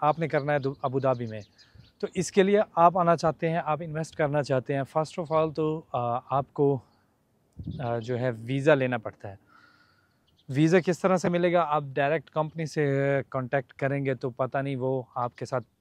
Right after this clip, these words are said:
फ्रॉड भी कर सकते हैं, बहुत कुछ हो सकता है। आप किसी अपने दोस्त के साथ, अ, जो है कॉन्टैक्ट करें या अपने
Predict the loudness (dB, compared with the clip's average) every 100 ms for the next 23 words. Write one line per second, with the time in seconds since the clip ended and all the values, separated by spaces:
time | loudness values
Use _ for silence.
0 | -14 -14 -4 0 0 0 -6 -6 -10 -8
1 | -8 -6 -8 -8 -6 -8 -8 -6 -4 -4
2 | -6 -4 -2 -2 -8 _ -20 -12 -4 -4
3 | -4 -4 -4 -4 -4 0 0 -2 -6 -4
4 | -6 -6 -6 -4 -4 -6 -10 -8 -6 -6
5 | -6 -6 -6 -6 _ -4 -2 -4 -4 -6
6 | -10